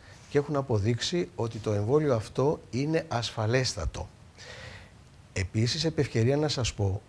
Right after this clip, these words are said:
ότι όλα τα εμβόλια, πριν κυκλοφορήσουν, γίνονται κάποιες μελέτες. Ε, όμως, οι μελέτες αυτές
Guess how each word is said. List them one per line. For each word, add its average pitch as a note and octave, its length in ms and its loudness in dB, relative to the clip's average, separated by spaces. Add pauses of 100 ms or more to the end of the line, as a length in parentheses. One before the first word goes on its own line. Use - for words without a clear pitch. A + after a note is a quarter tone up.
(100)
ότι A2+ 420 -2 (120)
όλα F#3+ 380 6
τα D3+ 120 6
εμβόλια, A#2 840 4 (1400)
πριν E3 160 2
κυκλοφορήσουν, C3 760 6
γίνονται F#3 300 4
κάποιες F#3+ 380 2
μελέτες. D3+ 680 6 (1000)
Ε, A#2+ 280 2
όμως, C3+ 560 6
οι B2+ 100 0
μελέτες C3 500 2
αυτές A#2 500 2